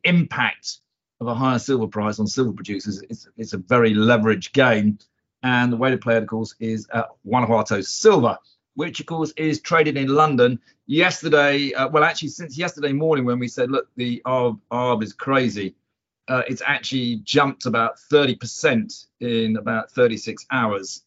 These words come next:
Um, currently, it was showing twenty-seven nine, now showing thirty-three thirty-seven. Rather a wide spread. Um, I, I think the market makers, frankly, are, are taking the mickey there.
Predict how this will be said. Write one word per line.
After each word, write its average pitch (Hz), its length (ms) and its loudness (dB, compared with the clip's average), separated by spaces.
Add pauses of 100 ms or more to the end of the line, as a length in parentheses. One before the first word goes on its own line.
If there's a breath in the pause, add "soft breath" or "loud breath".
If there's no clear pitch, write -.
(440)
Um, 107 640 0
currently, 113 480 0
it 117 80 -8
was 135 160 2
showing 123 240 2
twenty-seven 113 500 2
nine, 110 320 4
now 113 160 2
showing 104 280 -4
thirty-three 110 540 0
thirty-seven. 104 600 -2 (220 soft breath)
Rather - 280 4
a 107 40 -4
wide 107 280 -4
spread. 113 440 -4
Um, 107 460 -4 (280)
I, - 200 -10
I - 20 -8
think 120 180 -8
the - 60 -6
market 110 320 -4
makers, 98 240 -10
frankly, 101 320 -8
are, 92 120 -10
are - 140 -20
taking 95 300 -8
the 95 60 -8
mickey 104 260 -2
there. 95 240 -4